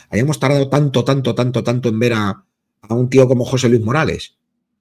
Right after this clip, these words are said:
Solamente lo hemos visto cuando ya tenía treinta años. ¿Por qué? O sea, ¿qué, qué nos impedía ver partidos de este chaval, de saber lo bueno que era, tal?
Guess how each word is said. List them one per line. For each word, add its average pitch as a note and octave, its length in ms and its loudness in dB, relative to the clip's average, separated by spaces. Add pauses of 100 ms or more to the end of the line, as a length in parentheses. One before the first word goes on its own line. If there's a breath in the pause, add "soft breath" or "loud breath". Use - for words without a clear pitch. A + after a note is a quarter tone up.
(180)
Solamente D3+ 480 2
lo C#3+ 60 6
hemos C3 160 4
visto C3 200 0
cuando C3 220 2
ya A#2+ 100 0
tenía A2+ 240 -2
treinta G#2+ 320 -2
años. A#2+ 400 -6 (1500)
¿Por F#2+ 160 -2
qué? E3 320 -2
O - 1400 -20
sea, B2 200 0
¿qué, D#3 200 2
qué E3+ 140 4
nos F3+ 180 4
impedía D#3 400 4
ver D3+ 180 4
partidos C3+ 400 2
de C3+ 80 2
este C3 280 -2
chaval, E3 400 0 (200 loud breath)
de - 60 -10
saber B2 220 2
lo C#3 100 6
bueno A#2 240 2
que C3+ 200 4
era, D#3 200 4
tal? E3 260 -4